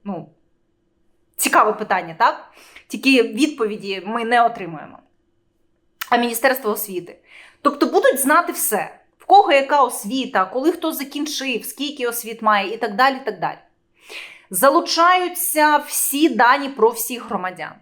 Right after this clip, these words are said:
Т Ц К, розумієте, це навіть не є державний орган. Ось така цікава система виходить.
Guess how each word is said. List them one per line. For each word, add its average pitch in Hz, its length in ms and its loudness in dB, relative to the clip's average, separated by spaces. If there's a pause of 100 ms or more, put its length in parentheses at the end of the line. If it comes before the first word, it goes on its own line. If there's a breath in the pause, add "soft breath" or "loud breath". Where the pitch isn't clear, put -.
(320)
Т 247 120 2
Ц 262 140 -4
К, 311 480 4
розумієте, 226 380 -4
це 247 200 -4
навіть 302 340 0
не 208 120 -2
є 262 160 0
державний 262 500 2
орган. 202 500 0 (1300)
Ось 427 160 4
така 339 260 2
цікава 269 800 4
система 226 480 0
виходить. 202 500 -8